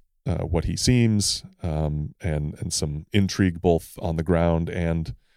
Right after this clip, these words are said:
orbiting the planet. And it is a really gripping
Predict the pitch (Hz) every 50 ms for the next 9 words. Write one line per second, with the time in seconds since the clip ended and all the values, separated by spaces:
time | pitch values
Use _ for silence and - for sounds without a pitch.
0 | _ _ _ _ _ - 107 95 85 90 85 82 82 80 - - 92 90 90 90
1 | 90 90 - _ _ - 101 101 104 - 123 143 202 196 139 101 82 78 78 80
2 | 92 95 95 104 104 104 110 - 113 95 - - 92 85 104 - - 92 82 80
3 | 80 82 92